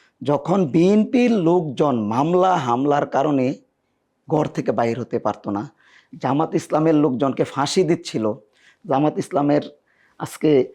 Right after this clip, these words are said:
আমার এখানে শ্রদ্ধেয় রফিকুন নবী স্যার আছেন, ওনারা ভালো জানেন, ওনাদেরকে এমনভাবে কোণঠাসা করছিল যে ওনারা, উম, অস্তিত্ব বিলীন করার একটা স-,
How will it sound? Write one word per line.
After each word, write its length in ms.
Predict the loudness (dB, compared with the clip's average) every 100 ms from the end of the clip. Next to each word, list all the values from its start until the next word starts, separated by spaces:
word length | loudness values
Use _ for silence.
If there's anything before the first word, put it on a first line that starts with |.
| _ -8
আমার 240 | -2 0
এখানে 400 | 0 2 0 0
শ্রদ্ধেয় 560 | 0 -4 -2 0 2 2 -4 _ _
রফিকুন 320 | -4 -2 0 2
নবী 140 | 2 0
স্যার 240 | 0 0
আছেন, 380 | 0 0 -2 -2 -8 _ _ -4
ওনারা 240 | 0 2
ভালো 280 | 2 2 2
জানেন, 360 | 2 2 -2 -4 -12 _ _ _ _ -4
ওনাদেরকে 540 | 0 2 2 0 -2 0
এমনভাবে 580 | 2 4 4 2 2 2
কোণঠাসা 520 | 2 0 0 0 0
করছিল 480 | 0 -2 0 0 0 -4 _ _ _ _
যে 280 | -2 2 2
ওনারা, 800 | 2 2 2 4 4 4 4 2
উম, 540 | 0 -2 -4 -6 -10 -14 _ _
অস্তিত্ব 540 | -4 0 0 0 0 2
বিলীন 360 | 4 4 2
করার 280 | 2 0 0
একটা 300 | -2 0 -2
স-, 160 | -2